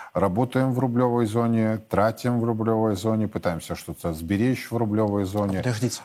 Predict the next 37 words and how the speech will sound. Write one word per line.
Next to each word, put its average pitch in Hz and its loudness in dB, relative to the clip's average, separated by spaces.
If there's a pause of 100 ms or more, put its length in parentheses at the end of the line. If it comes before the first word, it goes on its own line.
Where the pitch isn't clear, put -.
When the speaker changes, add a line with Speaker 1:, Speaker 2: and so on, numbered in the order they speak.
Speaker 1:
А 110 4
вот 117 -2
тут 190 0
в 156 0
очередной 139 2
раз 123 2
вот 107 -6
так 110 0
вот 107 -4
взяли 156 4
и 104 4
макнули, 80 0
и 82 -8
сказали: 175 0
Speaker 2:
Ну. 170 -8
Speaker 1:
"А 135 2
нам 208 0
ваши 98 -2
проблемы 82 -4 (640)
без 165 0
разницы". - -12 (200)
Speaker 2:
Подождите, 95 -12
ведь - -14
эти 131 -4
одичалы 143 -2
вправду 147 0
думают, 139 0 (760)
цитируя, 175 0
по-моему, 139 0
господина 127 0
Улюкаева, 135 0
который - -6
уже 101 -4
давно 117 0
вышел 101 -6
на 90 -10
свободу, 101 -6